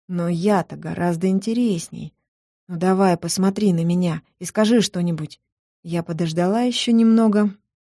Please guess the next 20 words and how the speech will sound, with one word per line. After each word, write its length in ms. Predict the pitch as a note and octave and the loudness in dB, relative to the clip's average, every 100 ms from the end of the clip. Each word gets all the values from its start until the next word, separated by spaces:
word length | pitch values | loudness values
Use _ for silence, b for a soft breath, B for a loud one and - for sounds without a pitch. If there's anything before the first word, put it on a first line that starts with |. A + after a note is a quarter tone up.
| _ _ _ - | _ _ _ -4
и 60 | |
не 180 | G#3+ F3 | -2 0
выдержала. 720 | D#3 D#3 D3+ C#3+ D3+ C#3+ D#3 - _ _ _ _ _ | -2 -4 -4 -6 -6 -6 -8 -12 _ _ _ _ _
"Так 180 | G3 - | -6 -2
как 220 | C4 B3+ | -4 -4
ты 160 | - F3 | -4 -2
меня 240 | F3 F3 | 0 0
нашёл?" 420 | F#3 F#3 E3+ D#3 _ _ _ - | 0 -2 -6 -10 _ _ _ -4
Эта 180 | F#3+ G3+ | 2 4
ведьма 400 | G#3 C4+ G3+ F#3 | 4 4 6 6
Армона 420 | F#3+ A#3 C4 F#3 | 6 6 6 6
опоила 360 | F3 G3 B3 B3 | 4 4 4 6
меня 240 | G3 F#3+ | 6 4
какой-то 380 | F#3+ F#3+ A#3 G3+ | 2 2 4 4
дрянью 420 | F3 B3+ D4+ G3 | 4 4 6 4
и 60 | F3 | 4
продала 440 | F#3 F#3+ G3 B3 | 2 4 4 4
ворону 440 | G3+ C4 C#4+ F#3+ E3+ | 4 4 6 4 4
за 100 | F#3+ | 4
ящики. 680 | A3 B3 F#3+ - - - | 4 2 0 -4 -8 -14